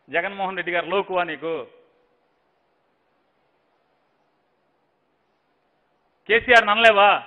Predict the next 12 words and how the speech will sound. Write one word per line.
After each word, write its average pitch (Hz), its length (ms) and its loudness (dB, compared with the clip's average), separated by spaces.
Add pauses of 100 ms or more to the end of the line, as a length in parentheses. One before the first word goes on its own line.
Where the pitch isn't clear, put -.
(3250)
కేసీఆర్ని 226 640 0 (340)
సన్నాసి, 202 760 2
ఎదవా, 226 320 4
లుచ్చా 214 420 2
అని 196 100 -2
తిట్టలేవా? 214 600 4 (1900)
గజ 160 140 -2
గజ 165 520 -2 (1500)
కారిపోతుంది 202 640 -2
ప్యాంట్లో. 180 480 -2 (540)
ఇవన్నీ 196 260 -16
అందరికి 196 260 -16